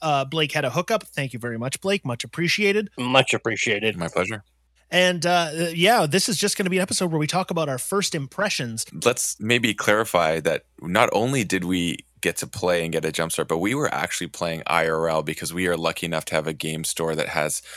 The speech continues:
Speaker 3: some good protocols in place that allow us to do so, as well as our own,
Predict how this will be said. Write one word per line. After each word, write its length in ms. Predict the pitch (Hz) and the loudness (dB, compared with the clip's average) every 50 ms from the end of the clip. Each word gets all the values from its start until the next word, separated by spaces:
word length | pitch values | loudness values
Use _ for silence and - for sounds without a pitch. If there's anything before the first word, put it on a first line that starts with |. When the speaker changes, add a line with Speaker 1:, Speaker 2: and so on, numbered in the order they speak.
| - - - | -20 -18 -12
Speaker 3:
some 240 | - - - 90 87 | -8 -6 -4 -4 -2
good 200 | - 85 82 - | -2 -4 -4 -4
protocols 600 | - - 87 87 87 85 - 87 80 80 78 78 | -2 -2 0 0 0 0 0 2 2 2 2 0
in 220 | - - 78 78 73 | -4 -6 -6 -8 -8
place 380 | - - 78 76 71 73 - | -8 -4 -4 -2 -2 -2 -2
that 100 | - 78 | -2 -2
allow 240 | 78 76 78 73 73 | 0 0 0 0 -2
us 120 | 76 - - | -2 -4 -6
to 60 | - | -6
do 160 | 76 80 82 | -4 -4 -4
so, 260 | 80 - 82 82 82 - | -2 -2 -2 -2 -2 -2
as 140 | 82 80 | -2 -2
well 240 | 82 82 82 82 85 85 | 0 0 0 2 0 0
as 120 | 80 73 | -2 -2
our 220 | 62 71 78 - - | -2 -2 -2 -4 -4
own, 400 | - 85 80 80 80 80 80 73 | -2 -2 -2 -2 -2 -4 -6 -8